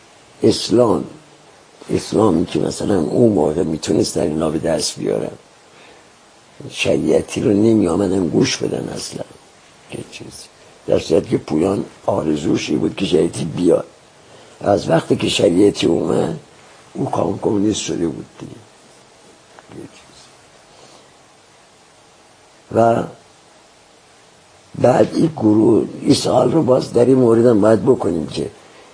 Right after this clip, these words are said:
این گروهی که از مجاهدین منشعب شدن و مارکسیست شدن، اما مارکسیست تر از مارکسیستایی بودن که مستقیم رفته بودن طرف مارکس.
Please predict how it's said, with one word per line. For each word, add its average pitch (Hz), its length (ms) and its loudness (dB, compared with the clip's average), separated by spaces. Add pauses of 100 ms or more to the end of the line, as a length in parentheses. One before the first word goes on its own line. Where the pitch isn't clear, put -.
(260)
این 98 220 2 (160)
گروهی 113 520 2
که 101 240 0
از 85 200 0
مجاهدین 90 840 0 (560)
منشعب 101 640 0
شدن - 400 -6 (720)
و - 260 0 (120)
مارکسیست 92 600 0
شدن، 82 440 0 (1000)
اما 123 340 0
مارکسیست 104 800 -2
تر - 140 -2
از 82 200 -2
مارکسیستایی 87 760 -2
بودن 87 360 0 (640)
که - 120 0
مستقیم 101 720 0
رفته 90 260 2
بودن 92 300 4
طرف - 320 0
مارکس. 87 600 0